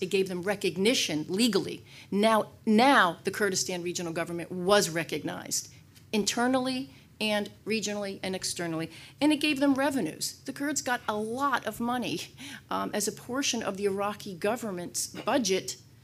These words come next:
by being an entity within a federal Iraq. So those three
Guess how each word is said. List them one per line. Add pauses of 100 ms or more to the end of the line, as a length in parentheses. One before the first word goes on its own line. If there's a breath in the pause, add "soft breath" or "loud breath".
(680 soft breath)
by
being (200)
an
entity
within
a
federal
Iraq. (220 loud breath)
So
those
three